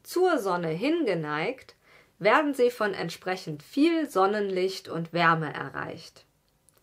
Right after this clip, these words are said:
Es ist also Sommer auf der Nordhalbkugel. Ein halbes Jahr später sind Nordpol und Nordhalbkugel von der Sonne weggeneigt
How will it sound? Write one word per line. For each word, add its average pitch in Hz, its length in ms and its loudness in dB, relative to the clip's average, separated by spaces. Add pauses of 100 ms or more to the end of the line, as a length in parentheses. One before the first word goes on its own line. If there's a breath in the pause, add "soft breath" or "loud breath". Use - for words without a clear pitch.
(100)
Es - 180 -8
ist - 260 -6
also 208 280 2
Sommer 190 500 0
auf 156 180 -8
der 165 140 -4
Nordhalbkugel. - 920 -10 (1040 loud breath)
Ein 175 260 -2
halbes 226 400 2
Jahr 160 160 0
später 240 960 2 (760 soft breath)
sind 170 340 -2
Nordpol 214 760 4
und 160 240 -8
Nordhalbkugel 185 1000 0
von 170 240 -4
der 165 160 2
Sonne 180 400 -2
weggeneigt 165 920 -2